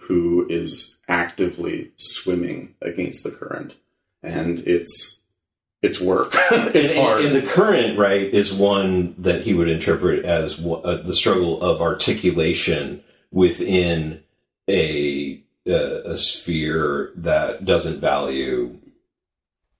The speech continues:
Speaker 2: language, broadly speaking. I mean, I think the, the, the more vivid
Speaker 1: Exactly.
Speaker 2: image that he
Speaker 1: Yes.
Speaker 2: ends on, the idea that the writer becomes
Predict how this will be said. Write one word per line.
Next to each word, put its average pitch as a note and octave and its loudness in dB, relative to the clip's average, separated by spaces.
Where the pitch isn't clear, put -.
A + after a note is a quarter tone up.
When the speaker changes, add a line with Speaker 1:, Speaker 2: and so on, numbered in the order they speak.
Speaker 2:
language, - -4
broadly D#2+ 2
speaking. D#2 0
I D#2+ 2
mean, F2 2
I E2 2
think - 0
the, D#2 0
the, E2 -6
the F2 0
more F2 4
vivid D#2+ 0
Speaker 1:
Exactly. G#2 4
Speaker 2:
image F2+ 0
that D2+ 2
he F#2+ 2
Speaker 1:
Yes. F2+ 2
Speaker 2:
ends E2 -2
on, - -2
the D2 0
idea D2+ 0
that D2 -6
the D#2 -4
writer D2 0
becomes C#2+ -6